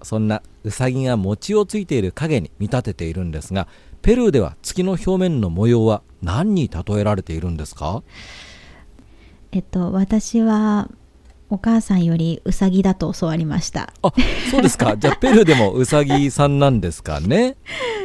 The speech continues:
Speaker 2: そうなんですかね。私は小さい頃から、あの、月のウサギの物語を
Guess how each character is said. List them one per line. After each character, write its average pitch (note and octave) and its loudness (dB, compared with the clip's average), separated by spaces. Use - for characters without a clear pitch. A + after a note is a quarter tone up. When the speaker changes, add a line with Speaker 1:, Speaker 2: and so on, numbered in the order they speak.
Speaker 2:
そ G4 -2
う E4+ 0
な C4+ 4
ん B3 2
で A#3+ 0
す - -12
か A#3 -2
ね。 A3+ 2
私 B3+ -2
は D4+ 0
小 D4 -2
さ D4+ -2
い C4 0
頃 F3+ 0
か F#3 -6
ら、 E3+ -4
あ E3 -4
の、 E3 -6
月 - -2
の F#3 2
ウ F3+ 0
サ F3+ -2
ギ E3+ -2
の F#3+ 4
物 F#3+ 6
語 G#3+ 4
を D#3+ -4